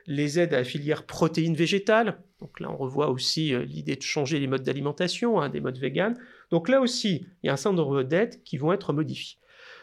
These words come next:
Donc cette, ce régime de deux mille vingt-trois, il est extrêmement important pour les agriculteurs parce qu'en fait, il va modifier, euh, leurs aides. Disons-le toutefois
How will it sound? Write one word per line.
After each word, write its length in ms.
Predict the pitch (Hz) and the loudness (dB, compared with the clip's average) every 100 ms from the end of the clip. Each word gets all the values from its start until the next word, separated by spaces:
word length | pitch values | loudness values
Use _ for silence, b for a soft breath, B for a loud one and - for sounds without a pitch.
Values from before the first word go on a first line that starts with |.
| B | B
Donc 160 | 190 196 | 2 6
cette, 480 | 247 247 - - | 4 4 -2 -4
ce 240 | - - 214 | -2 2 4
régime 440 | 226 208 226 208 | 4 4 2 2
de 100 | 143 | 0
deux 100 | 147 | 0
mille 160 | 165 156 | 0 2
vingt-trois, 580 | 160 165 - 165 147 B B B | 2 0 0 2 2 B B B
il 120 | 151 | 0
est 40 | 165 | 2
extrêmement 400 | 170 185 175 185 | 2 2 4 4
important 460 | 175 165 - 175 | 4 0 2 2
pour 160 | 165 160 | 2 0
les 100 | 139 | 0
agriculteurs 540 | 131 127 139 277 302 | -2 -2 -2 0 0
parce 140 | 139 - | -2 -4
qu'en 120 | 127 | -2
fait, 300 | 170 165 - | -2 -2 -4
il 80 | 127 | -10
va 160 | - 143 | -10 -2
modifier, 680 | 147 175 165 - 160 151 139 | 0 0 0 -4 -4 -4 -4
euh, 80 | 147 - - - | -8 -12 -12 -10
leurs 320 | - 131 131 | -8 -4 2
aides. 280 | 185 262 - b b b b b b | 2 2 -4 b b b b b b
Disons-le 560 | 185 220 240 240 240 | 0 4 4 6 4
toutefois 680 | 240 - - 214 208 190 185 | 2 -6 -4 0 2 2 -2